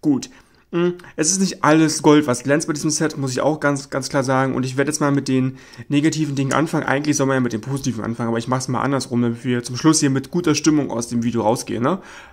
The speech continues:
Ich denke, das ist eine gute Idee. Also was gibt's hier zunächst zu sagen? Also schaut euch den einmal von außen rum an. Der ist schön gestaltet. Der hat eine schöne Farbe, wie ich finde, also schön farbenfroh, nicht so langweilig und eintönig,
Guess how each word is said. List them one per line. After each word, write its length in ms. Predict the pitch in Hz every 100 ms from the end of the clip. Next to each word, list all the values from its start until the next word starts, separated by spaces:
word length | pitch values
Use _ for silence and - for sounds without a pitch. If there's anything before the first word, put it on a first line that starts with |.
| -
Ich 80 | 127
denke, 220 | 123 123
das 80 | 117
ist 100 | 123
eine 100 | 110
gute 160 | 120
Idee. 240 | 110 107 - _ - - -
Also 200 | 135 131
was 140 | 135
gibt's 200 | 143 -
hier 220 | 147 139
zunächst 320 | 135 127 120 120
zu 80 |
sagen? 200 | 113 110
Also 140 | 123 123
schaut 240 | 151 139
euch 200 | 156 131
den 100 | 127
einmal 320 | - 120 120
von 240 | 117 107 -
außen 260 | 107 110
rum 200 | 104 117
an. 180 | 117 190 190 - _ _ _ _ -
Der 100 | -
ist 300 | 117 - -
schön 360 | - 151 156 - 120
gestaltet. 1000 | - 110 - - - 143 151 151 151 151 - _ -
Der 220 | 120 127
hat 100 | 123
eine 120 | 127
schöne 280 | - 160 143
Farbe, 500 | - 175 175 175 151
wie 100 | 156
ich 100 | 147
finde, 260 | 156 151
also 220 | 143 127 -
schön 260 | - 135 120
farbenfroh, 520 | 147 143 151 147 143
nicht 160 | 127
so 80 | 120
langweilig 600 | 113 127 147 143 139 139
und 240 | 101 107 - - _
eintönig, 720 | 127 139 - 135 131 131